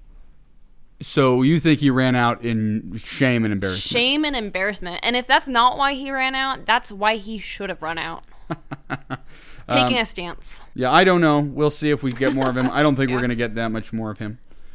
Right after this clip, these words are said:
Speaker 2: Yeah, I
Speaker 1: Uh,
Speaker 2: mean, hopefully she stays escaped long enough that that's not the case, but, um, I have a feeling we'll see him at least a little bit more.
Speaker 1: A little bit. I don't know that it'll amount to much. We'll see.
Speaker 2: Sure.
Speaker 1: Um, I, I would like,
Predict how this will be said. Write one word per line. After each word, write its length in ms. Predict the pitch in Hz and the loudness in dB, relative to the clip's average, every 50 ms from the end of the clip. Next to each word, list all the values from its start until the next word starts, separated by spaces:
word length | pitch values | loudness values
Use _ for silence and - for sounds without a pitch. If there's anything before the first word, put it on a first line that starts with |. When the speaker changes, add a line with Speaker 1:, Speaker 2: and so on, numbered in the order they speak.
| - - | -12 -6
Speaker 2:
Yeah, 420 | 294 339 349 349 330 277 226 - | -2 0 0 0 0 0 -2 -2
I 120 | - - 277 | 2 2 2
Speaker 1:
Uh, 40 | 285 | 4
Speaker 2:
mean, 280 | 302 285 277 269 269 | 2 0 0 -2 -4
hopefully 500 | 240 240 233 277 277 - - 320 294 269 | -6 -6 -6 -6 -6 -6 -8 -10 -8 -8
she 160 | 254 - 240 | -8 -10 -12
stays 320 | - - - 208 233 240 247 | -12 -8 -4 -4 -4 -4 -4
escaped 440 | 240 226 - - 226 226 233 - 226 | -6 -12 -8 -6 -6 -6 -6 -6 -4
long 200 | 233 226 226 226 | -4 -4 -4 -4
enough 240 | 220 220 214 214 | -6 -8 -8 -8
that 100 | - 208 | -8 -6
that's 220 | - 208 208 208 - | -4 -4 -4 -4 -4
not 240 | 214 196 190 - - | -6 -6 -6 -6 -8
the 60 | 233 | -8
case, 400 | - 262 240 254 277 - - - - | -6 -4 -4 -4 -4 -6 -12 -12 -8
but, 300 | 202 196 196 196 - - - - - - - - - - - - - - - - | -6 -6 -6 -6 -8 -10 -16 -18 -18 -20 -18 -18 -18 -16 -18 -18 -18 -18 -12 -10
um, 480 | 208 208 202 202 208 202 202 202 202 - | -8 -6 -6 -6 -8 -10 -12 -10 -4 -2
I 120 | - 247 | 0 0
have 100 | 277 285 | 0 0
a 80 | 277 269 | -2 -4
feeling 300 | - 240 220 220 220 220 | -8 -6 -4 -4 -4 -6
we'll 100 | 190 196 | -8 -12
see 180 | - - 214 208 | -12 -10 -8 -8
him 120 | 208 208 | -8 -8
at 100 | 190 - | -10 -10
least 200 | 208 220 - - | -12 -14 -14 -14
a 20 | |
little 160 | 180 175 196 196 | -14 -14 -12 -12
bit 160 | 185 - - | -12 -12 -12
more. 240 | - 180 185 180 - - - - - - - - - - - - - - | -12 -12 -12 -12 -14 -16 -18 -18 -18 -20 -20 -20 -20 -20 -20 -14 -4 2
Speaker 1:
A 60 | 175 | 6
little 220 | 202 208 190 175 151 | 8 8 8 8 8
bit. 260 | 139 139 127 - - - | 6 4 0 0 -4 0
I 80 | - 156 | 2 4
don't 180 | 160 160 151 | 4 6 4
know 120 | 151 143 139 | 4 4 2
that 60 | 139 | 2
it'll 180 | 127 127 123 120 | 2 0 0 0
amount 220 | 117 117 117 113 | -2 -2 -4 -4
to 60 | 120 113 | -4 -6
much. 280 | 113 110 107 - - - | -6 -6 -8 -10 -8 -2
We'll 140 | - 151 139 | 2 2 2
see. 260 | - - 135 120 113 - - - - - - | 4 2 0 0 0 -4 -8 -18 -8 2 6
Speaker 2:
Sure. 80 | - | 6
Speaker 1:
Um, 240 | - 131 127 123 - | 6 6 6 2 0
I, 200 | - 143 156 151 - - | 2 2 2 2 2 2
I 160 | 147 160 170 | 4 6 6
would 160 | 175 170 156 | 6 6 6
like, 360 | 156 156 156 151 143 - - | 6 6 6 4 2 -2 -14